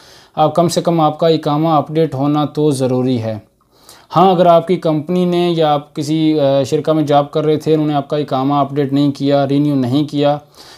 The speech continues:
तो उसमें आप कंप्लेन कर सकते हैं। सो अपनी, अ, सफारत खाने में रब्ता करें, "भाई मेरा कफ़ील से कोई रब्ता नहीं है, मुझे, अ, कोई पता नहीं है मेरा कफ़ील कहाँ है और मुझे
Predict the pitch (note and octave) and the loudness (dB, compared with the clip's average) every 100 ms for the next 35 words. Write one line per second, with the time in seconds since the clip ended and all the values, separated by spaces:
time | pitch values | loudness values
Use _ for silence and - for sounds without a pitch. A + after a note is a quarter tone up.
0 | - E3+ - E3+ D#3 D#3 C#3 D3 D#3+ D3+ | -8 -6 -2 -2 0 -2 -2 0 0 0
1 | D3+ D#3 C#3+ D#3 D#3 D#3 D3+ C3+ C3+ D3 | -2 -4 -4 -2 0 0 -2 -2 -2 0
2 | D3 D3 D3 C3+ C3 B2 C3 C#3 D#3 D3 | -2 -2 -2 -4 -4 -4 -2 0 0 2
3 | D3+ D3+ C#3 C3 D3+ C#3+ D3 D3 D3 D3 | 0 2 2 2 -2 -2 -2 -2 0 0
4 | C#3 C#3 C3 C#3+ C#3+ D#3+ D3+ D3 C3+ B2 | 0 -2 -2 -4 -4 -2 -2 -2 -2 -2
5 | C#3+ C#3 C#3 C#3 C3+ C3 C3 C#3 C#3 C3+ | -4 -2 0 0 0 -4 -2 0 0 -2
6 | B2+ B2+ B2 D3 C#3 B2+ C#3+ D3 C#3+ C#3 | -4 -6 -6 -4 -4 -2 0 0 0 0
7 | B2+ B2 C#3 C#3 - A#2+ C#3+ C#3 C#3+ C#3 | -2 -2 -2 -2 -4 -2 0 2 2 2
8 | C3+ B2+ D3 | -2 -2 -2